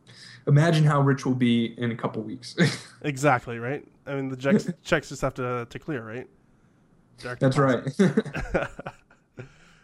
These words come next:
Speaker 2: All right, you had a, you, you had a note on, uh, Goosebumps, right?
Speaker 1: Oh, yeah. So, e-, every nineties kid out there should rejoice because Goosebumps the movie is being made. Um, and, it, you know, the nineties T V show was actually pretty creepy for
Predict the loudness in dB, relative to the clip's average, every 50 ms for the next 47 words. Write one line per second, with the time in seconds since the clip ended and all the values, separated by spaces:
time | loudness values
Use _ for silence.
0 | _ -10 -8 -8 -6 -4 -2 0 2 2 4 4 2 2 0 -2 -4 -4 -4 -2
1 | 0 2 4 4 4 4 4 4 6 6 6 4 4 4 2 0 0 0 2 2
2 | 2 2 2 -2 -2 -2 -4 -6 -4 -4 -6 -6 -10 _ _ _ _ _ _ _
3 | _ _ _ _ _ _ _ _ _ _ -8 -6 -4 2 2 2 2 2 0 -4
4 | -8 -8 -8 -10 -14 -18 -20 _ _ _ -20 -8 0 2 4 4 4 2 0 -4
5 | -8 -12 -14 -14 -14 -12 -12 -14 -14 -8 -2 -2 0 0 0 0 0 0 0 0
6 | 0 -2 -2 -4 -2 -2 -2 -4 -2 -2 -2 -2 -2 2 2 2 4 4 2 2
7 | 0 -6 -8 -8 -10 -10 -12 -12 -6 0 2 2 4 4 4 2 2 2 0 -2
8 | -2 -2 0 0 0 2 2 0 -2 0 2 2 2 2 2 0 0 0 -2 -2
9 | -2 0 0 2 2 0 0 -2 -4 -8 -12 -18 -20 -20 -20 -20 -20 -18 -8 -2
10 | 0 2 4 4 4 4 4 2 0 -6 -12 -20 _ _ _ _ _ _ _ _
11 | _ _ _ _ _ _ _ _ _ _ _ _ _ _ _ _ _ -18 -12 -8
12 | -2 0 2 2 2 2 0 -4 -4 0 4 6 6 6 6 6 6 4 4 4
13 | 2 2 4 4 4 2 0 -2 0 0 2 4 4 2 2 2 2 2 2 0
14 | 0 -2 -4 -4 -4 -6 -8 -8 -10 -8 -2 2 2 4 2 2 0 2 4 4
15 | 4 4 2 -2 -6 -4 -2 0 2 4 4 4 2 0 -4